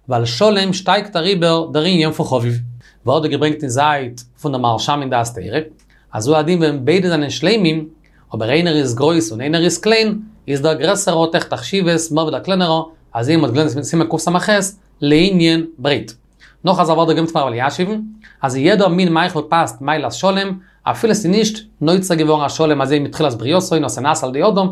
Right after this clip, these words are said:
אז ער מוז דער קבע ברית, א ברית, וואס נישט געבוren געווארן, נישט געשאפן געווארן אז שלם. מילא הדין, אז דא א קט-, א גאנצע זאך, א,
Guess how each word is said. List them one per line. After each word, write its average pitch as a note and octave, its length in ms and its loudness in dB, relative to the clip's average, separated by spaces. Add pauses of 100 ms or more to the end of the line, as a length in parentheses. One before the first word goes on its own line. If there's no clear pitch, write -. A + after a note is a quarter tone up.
(260)
אז A#2 140 0
ער C#3+ 60 4
מוז D3 100 4
דער D#3+ 140 -2
קבע F3 300 2
ברית, A#3 340 0
א - 80 -8
ברית, C3 260 -2
וואס D3 180 -6
נישט D3 200 -8
געבוren D3+ 320 2
געווארן, C3+ 320 -4 (180)
נישט D3 120 0
געשאפן D3+ 380 0
געווארן C#3+ 180 -4
אז B2 60 -4
שלם. G#2 260 -4 (460)
מילא F3+ 340 4
הדין, F#3 380 0 (200)
אז A#2 160 -8
דא C3 180 2
א - 20 0
קט-, A#2+ 300 -8
א A2+ 340 0
גאנצע C#3+ 320 0
זאך, D#3+ 300 0
א, A#2 260 2